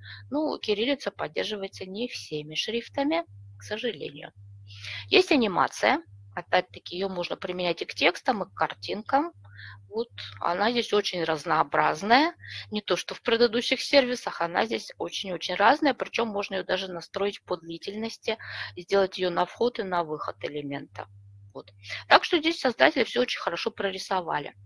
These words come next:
Единственное, что здесь не работает, это гиперссылки. Гиперссылки сделали платными, а всё остальное функционирует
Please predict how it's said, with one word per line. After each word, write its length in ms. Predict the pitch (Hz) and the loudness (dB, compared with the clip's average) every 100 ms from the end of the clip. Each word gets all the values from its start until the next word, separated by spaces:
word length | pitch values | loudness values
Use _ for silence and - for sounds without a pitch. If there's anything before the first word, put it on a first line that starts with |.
| - - - - - | -12 -6 -6 -6 -4
Единственное, 380 | 208 370 330 285 | 2 6 6 4
что 160 | 277 | 2
здесь 180 | 240 233 | 0 2
не 120 | 247 | 6
работает, 460 | 233 226 294 370 240 | 6 6 4 4 4
это 180 | 208 226 | 2 -2
гиперссылки. 720 | 214 - 214 - 160 - - | -2 -4 -6 -4 -6 -8 -10
Гиперссылки 680 | - 190 196 - 247 240 190 | -10 -6 -6 -2 -4 -4 -6
сделали 300 | - 185 180 | -2 -2 -2
платными, 600 | - 165 - 233 277 381 - - - - - | -2 -2 -2 0 0 0 -6 -18 -18 -18 -18
а 60 | - | -8
всё 160 | - | -6
остальное 460 | 277 - 175 190 226 | -4 -6 -6 -6 -8
функционирует 760 | - 285 - 143 147 175 226 | -10 -16 -12 -10 -10 -8 -8